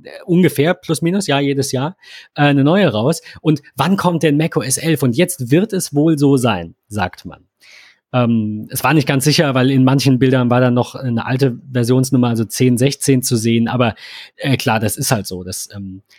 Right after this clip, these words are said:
äh, wird Apple ja auch teilweise vielleicht intern mit einer Gruppe Entwicklern getestet haben, die nicht wussten, dass es dann mac O S elf wird und warum.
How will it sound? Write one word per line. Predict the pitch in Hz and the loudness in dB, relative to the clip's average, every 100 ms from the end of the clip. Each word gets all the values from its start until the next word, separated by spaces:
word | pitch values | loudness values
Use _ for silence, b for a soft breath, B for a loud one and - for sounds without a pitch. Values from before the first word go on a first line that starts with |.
| b _ | b _
äh, | 98 101 | -20 -16
wird | 123 117 117 | -4 -2 -2
Apple | 120 143 | -2 0
ja | 123 104 | 0 0
auch | 127 | -4
teilweise | - - 135 139 135 131 | -4 -2 0 2 2 2
vielleicht | 127 131 117 120 - | 0 0 0 -2 -2
intern | 143 156 - 151 143 | 0 0 2 4 4
mit | 139 | 2
einer | 113 143 151 | 0 2 2
Gruppe | 135 139 147 | 2 0 -2
Entwicklern | 127 127 143 151 143 139 | -2 -2 -2 0 0 0
getestet | 131 147 139 135 | 0 -2 -4 -4
haben, | 131 131 127 | -2 -2 0
die | 127 | 2
nicht | 135 160 - | 4 2 2
wussten, | 127 120 - 117 | 2 0 -2 0
dass | 117 | 0
es | 110 | -2
dann | 113 107 | -4 -2
mac | 104 | -4
O | 98 | -4
S | 101 | -8
elf | - 95 90 | -8 -10 -10
wird | 95 87 | -12 -12
und | 98 98 | -14 -8
warum. | 92 90 80 | -6 -8 -12